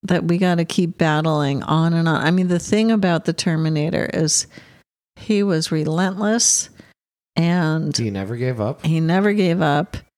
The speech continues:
Speaker 1: And it was blood and guts and computer parts, I guess. But, um,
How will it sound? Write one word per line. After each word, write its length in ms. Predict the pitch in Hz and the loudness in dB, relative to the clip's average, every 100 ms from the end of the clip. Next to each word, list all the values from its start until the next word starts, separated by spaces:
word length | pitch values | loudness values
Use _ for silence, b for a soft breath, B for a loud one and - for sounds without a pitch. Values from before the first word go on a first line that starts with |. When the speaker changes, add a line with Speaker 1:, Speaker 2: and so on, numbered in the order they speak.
| _ _ _ _ - | _ _ _ _ -2
Speaker 1:
And 720 | 180 175 165 170 170 156 - - _ _ _ _ - | 0 2 0 -2 -4 -4 -6 -12 _ _ _ _ -2
it 180 | 214 | 0
was 220 | 175 160 156 | 2 2 0
blood 460 | 165 170 190 185 | -2 0 2 2
and 320 | - 170 160 | 0 0 0
guts 520 | 170 165 120 156 - - | 0 2 2 0 -2 -4
and 460 | - 156 147 156 - - - - - - - - - - - - - | -2 -2 -2 -6 -8 -18 -20 -20 -20 -20 -20 -20 -20 -20 -20 -12 -2
computer 420 | 147 - 165 160 | 0 0 0 0
parts, 480 | - - 165 160 - | 0 0 0 0 -2
I 80 | 165 | -2
guess. 380 | - - 185 | -2 -2 -4
But, 280 | - 190 - B B B - | -2 -4 -4 B B B -4
um, 460 | 190 185 160 73 | -2 0 0 -2